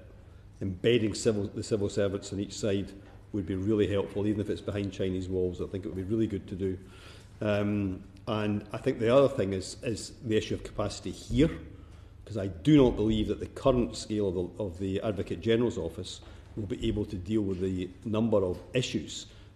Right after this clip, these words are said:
um, that affect the Scottish legal system, um, that will arise during these Brexit negotiations over the next two years. You know, we have an almost entirely separate civil and criminal law in Scotland.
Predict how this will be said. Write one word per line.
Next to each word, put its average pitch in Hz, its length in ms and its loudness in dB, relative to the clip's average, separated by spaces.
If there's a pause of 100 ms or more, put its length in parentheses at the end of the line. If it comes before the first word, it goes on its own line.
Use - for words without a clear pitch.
(140)
um, 92 480 -2
that 78 120 -4
affect 98 300 -2
the - 60 -10
Scottish 95 420 -4
legal 135 260 0
system, 85 420 -8 (520)
um, 95 280 0
that 92 80 2
will 95 180 2
arise 98 400 0
during 95 300 -2
these 92 140 -4
Brexit 92 400 -6
negotiations 92 580 -4
over 92 160 -2
the 92 100 -2
next - 280 -6
two 98 80 -6
years. 90 400 -4 (360)
You 98 80 -6
know, 90 60 -4
we 98 80 -2
have 98 100 -2 (760)
an 113 280 -4
almost 156 580 8
entirely 131 640 0
separate - 400 -2
civil 98 300 -2
and 95 100 -2
criminal 98 300 -2
law 92 180 -2
in 95 80 -4
Scotland. - 380 -8